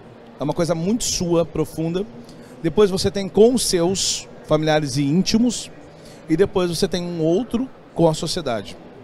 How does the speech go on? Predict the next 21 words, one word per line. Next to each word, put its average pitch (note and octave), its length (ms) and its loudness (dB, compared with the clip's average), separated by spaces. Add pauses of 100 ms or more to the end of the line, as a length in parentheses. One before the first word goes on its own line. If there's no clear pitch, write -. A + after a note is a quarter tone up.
(140)
ou C#3 80 -2
com D#3+ 240 -4
os C#3+ 100 -4
demais, A#2+ 560 -2 (120)
inclusive F#3+ 500 2
com G#3 140 2
seus G3 220 2
inimigos, F#3 600 0 (1300)
de C#3+ 100 -10
forma F3+ 260 4
positiva. E3 640 0 (1200)
Sempre B3+ 380 -2
falo, B2 340 -2
se - 120 -10
o E3 60 -2
seu - 220 -6
porquê D3 500 -2 (1120)
beneficia D3+ 960 2
de A2 120 -10
forma D3 300 2
seletiva, D3 840 -2